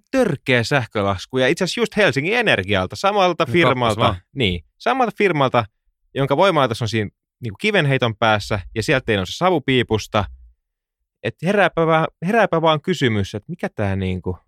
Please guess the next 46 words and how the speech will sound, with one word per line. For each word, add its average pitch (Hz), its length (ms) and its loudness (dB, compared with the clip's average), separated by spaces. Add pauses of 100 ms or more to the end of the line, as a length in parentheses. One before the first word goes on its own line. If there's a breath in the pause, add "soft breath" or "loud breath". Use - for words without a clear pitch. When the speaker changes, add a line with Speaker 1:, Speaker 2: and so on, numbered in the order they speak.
(300)
Speaker 1:
mikä - 120 -4
tää 107 160 2
idea 104 260 0
tässä - 200 -10
oikein 113 200 0
on? 117 140 2
Speaker 2:
No 139 100 0
siis, 151 160 -2 (400)
tossa 190 220 0
kun 170 80 -6
sanoit, 160 260 0
että 139 80 -2
se 160 60 0
on 151 100 -2
ihan 156 140 -2
kivenheiton 131 440 2
päässä, 135 260 2
niin 120 80 -4
siis 123 180 -2
sun 160 120 0
varmaan 175 260 4
oikeasti 175 320 0
kannattaisi 143 360 -2
heitellä 147 420 2
kiviä 113 340 0
siihen 101 240 -4
voimalaan, 107 400 0
koska 101 180 -6
se 170 160 0
todennäköisesti 139 540 0
tuottaa 143 360 2
sähköä, 120 320 -2
koska 131 220 -4 (120)
Speaker 1:
Kyllä. 269 160 4 (100)
Speaker 2:
kaikki 160 480 -2 (240 soft breath)
Speaker 1:
Niin. 135 120 -2
Speaker 2:
tuottaa 135 400 4
sähköä. 107 440 -2
Polit 214 340 4
sä 165 60 -6
sitten 139 280 -2
fillaria, 160 540 4 (440 soft breath)
laitat 233 240 2
sä 220 80 0
vaan 214 80 2
semmoisen 208 300 0